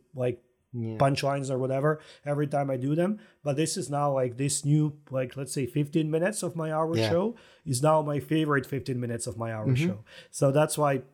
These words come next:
Speaker 1: you know, I, I'm very keen to see, and that's why I'm happy to, for example, last month,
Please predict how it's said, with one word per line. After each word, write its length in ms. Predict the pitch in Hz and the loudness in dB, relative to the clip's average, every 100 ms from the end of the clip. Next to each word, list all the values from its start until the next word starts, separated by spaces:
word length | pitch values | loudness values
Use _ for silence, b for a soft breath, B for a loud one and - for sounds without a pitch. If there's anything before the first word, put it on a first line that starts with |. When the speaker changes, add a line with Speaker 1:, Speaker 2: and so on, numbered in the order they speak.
| _ | _
Speaker 1:
you 80 | 135 | -4
know, 200 | 143 135 | 0 0
I, 260 | 139 135 | -2 -2
I'm 140 | 135 143 | -4 -2
very 300 | 151 147 139 143 | 0 0 -2 -6
keen 320 | - 175 180 147 | -2 2 4 2
to 120 | 135 | -2
see, 420 | - 143 147 135 B B | -2 0 0 -2 B B
and 80 | 139 | 2
that's 180 | 147 160 | 2 2
why 80 | |
I'm 80 | 147 | -2
happy 280 | 127 135 143 | -2 -4 -6
to, 260 | - 127 123 | -6 -6 -2
for 180 | 127 | -2
example, 500 | 123 120 127 123 127 123 B - | -2 -2 -2 -2 -4 -6 B 0
last 300 | 131 123 139 | 0 0 0
month, 340 | 131 131 - | -2 -2 -8